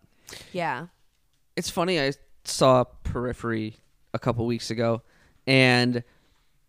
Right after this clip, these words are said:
Speaker 2: their drummer, Matt, started actually talking about this, where he, it's very cool the way they do their show is, like, it was at the Underground Lounge, so it was like seeing one of the most famous djent bands in the world at a local show.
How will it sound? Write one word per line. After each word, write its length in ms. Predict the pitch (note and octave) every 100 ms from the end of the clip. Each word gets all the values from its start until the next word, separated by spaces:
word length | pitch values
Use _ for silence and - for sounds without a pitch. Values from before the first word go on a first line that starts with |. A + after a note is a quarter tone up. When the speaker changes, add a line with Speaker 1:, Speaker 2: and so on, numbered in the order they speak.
| _ _ _ _ _ -
Speaker 2:
their 220 | D#3 D3
drummer, 420 | C3+ C#3 D3 D#3 B2+
Matt, 340 | A#2+ C3+ -
started 380 | - C#3+ C3+ C3
actually 320 | B2 - B2+
talking 440 | - D#3+ G3+ D3+
about 300 | B2 G#2+ A2+
this, 240 | - B2 -
where 260 | C#3 C3
he, 320 | G2 C3 D3 C#3 - -
it's 160 | F3+
very 240 | F3 C#4 D#4+
cool 240 | - G3
the 80 | F3+
way 160 | D#3
they 240 | D3+ C3 D3
do 160 | D3+
their 200 | C#3 B2+
show 400 | B2+ - B2 C#3
is, 160 | C3 A#2+
like, 160 | B2+ A#2+
it 60 |
was 100 | D3+
at 120 | G3
the 100 | A3 D3+
Underground 480 | C#3+ E3 F3+ F#3+
Lounge, 340 | F#3+ G3 G#3 - - - -
so 160 | -
it 40 | F3
was 120 | E3
like 160 | D#3+
seeing 460 | D#3 - E3+ F#3 F3+
one 120 | D#3+
of 60 | D#3
the 80 | D3+
most 260 | C#3+ C3+
famous 360 | - C3+ C#3+ -
djent 280 | C3+ C3 -
bands 300 | C#3 C#3 C3+
in 80 |
the 80 | C3
world 380 | A#2 C3 C#3 D3+ - _ -
at 120 | C#3
a 60 | C#3
local 460 | B2 B2+ C3 - B2+
show. 420 | - G2+ F#2